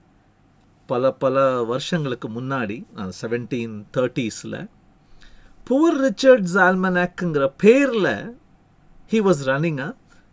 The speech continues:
yearly calendar that told about sunrise, moonrise, eclipses, occasional puzzles, interesting tidbits, nice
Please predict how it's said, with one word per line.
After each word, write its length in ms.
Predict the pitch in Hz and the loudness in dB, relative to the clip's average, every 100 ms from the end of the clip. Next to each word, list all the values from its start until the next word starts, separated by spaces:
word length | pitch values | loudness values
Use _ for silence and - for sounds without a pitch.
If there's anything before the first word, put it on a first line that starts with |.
| _ - | _ -8
yearly 960 | 135 165 196 208 214 208 214 226 226 - _ _ - | 0 2 2 -2 -4 -4 -6 -6 -12 -20 _ _ -10
calendar 640 | 151 143 147 120 98 98 180 _ _ _ _ _ _ _ - | -4 -2 -2 -4 -6 -12 -16 _ _ _ _ _ _ _ -6
that 140 | 135 - - | -6 -6 -4
told 300 | 156 143 135 | -2 -2 -2
about 460 | 123 113 120 117 117 - - | -4 -4 -6 -4 -6 -10 -10
sunrise, 640 | 143 120 110 110 107 107 - - | -8 -8 -8 -8 -8 -10 -14 -16
moonrise, 760 | 113 117 107 98 104 104 101 101 - - _ - | -12 -10 -10 -8 -8 -8 -10 -14 -20 -20 _ -10
eclipses, 760 | 117 - 117 107 - 113 104 95 - _ _ _ _ _ - | -10 -8 -10 -10 -8 -6 -6 -10 -18 _ _ _ _ _ -8
occasional 680 | 143 - 156 147 151 143 139 - | -4 2 2 0 -6 -6 -6 2
puzzles, 520 | 156 139 160 139 131 - - - _ _ _ _ | 2 4 4 4 -2 -8 -18 -20 _ _ _ _
interesting 640 | - 165 170 170 - 165 147 - | -4 -4 -2 -4 -2 -4 -2 0
tidbits, 760 | 180 143 139 139 175 - - - _ _ _ _ - | 0 2 0 0 -2 -14 -16 -18 _ _ _ _ -2
nice 420 | 180 208 208 | 2 4 2